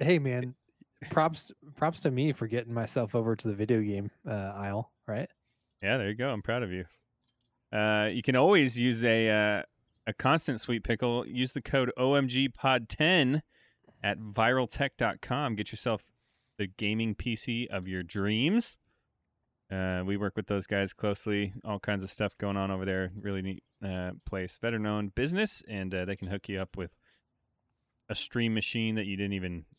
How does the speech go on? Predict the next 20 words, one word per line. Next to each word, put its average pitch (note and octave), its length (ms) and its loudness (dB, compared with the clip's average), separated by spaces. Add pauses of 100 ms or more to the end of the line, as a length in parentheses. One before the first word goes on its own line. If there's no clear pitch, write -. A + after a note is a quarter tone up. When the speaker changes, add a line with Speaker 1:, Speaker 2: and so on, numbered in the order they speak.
Speaker 2:
know G2+ 320 -2
could G2 180 -8
be F#2+ 140 -4
a E2+ 40 -2
thing. F2+ 340 -6
Or A#2+ 120 0
you A#2 80 0
could F#2+ 120 -2
head A2 120 0
over G2+ 140 -2
to F#2+ 100 -4
swift - 360 -4 (360)
lifestyles F#2 760 -2
dot - 220 -6
com F#2+ 240 -4
and F2+ 100 -4
pick - 180 -6
yourself F#2+ 360 -10
up G2 180 -6
some E2+ 300 -10